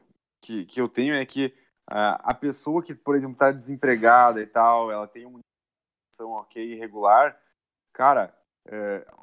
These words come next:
ela desfrutando do YouTube, assim, durante uma tarde, uma manhã,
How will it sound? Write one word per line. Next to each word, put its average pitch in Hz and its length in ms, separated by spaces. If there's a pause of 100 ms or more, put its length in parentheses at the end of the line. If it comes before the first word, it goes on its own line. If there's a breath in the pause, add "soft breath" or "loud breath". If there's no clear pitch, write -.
(240)
ela 131 280
desfrutando 139 680
do 131 140
YouTube, 127 540
assim, 131 400
durante 123 340
uma 147 180
tarde, 123 460
uma 135 220
manhã, 127 500